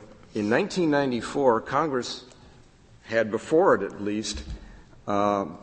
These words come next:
or had available to it information as to the pr-, whether, what, how this particular formula would work. There were only three in perhaps Ar-,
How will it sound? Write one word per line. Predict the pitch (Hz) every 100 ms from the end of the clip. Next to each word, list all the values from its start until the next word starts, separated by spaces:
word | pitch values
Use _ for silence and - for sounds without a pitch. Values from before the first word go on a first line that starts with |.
| - - - - - _ -
or | 98
had | 127
available | 110 120 151 117 104
to | 147 120
it | 120
information | 156 156 127 127 127 135 113
as | 98 113 107
to | - 135 123 117 - - -
the | 113
pr-, | - - - - - 143 120 123
whether, | 107 117 147 139
what, | 98 101 107 165 180 -
how | - 160 170
this | 147 - -
particular | - - 151 147 117
formula | 110 - 127 123 113
would | 107 101
work. | 98 117 101 -
There | 104
were | 110
only | 156 139
three | 120 - 151 139 135 123 - - -
in | 101
perhaps | - 104 131 143 -
Ar-, | 117 113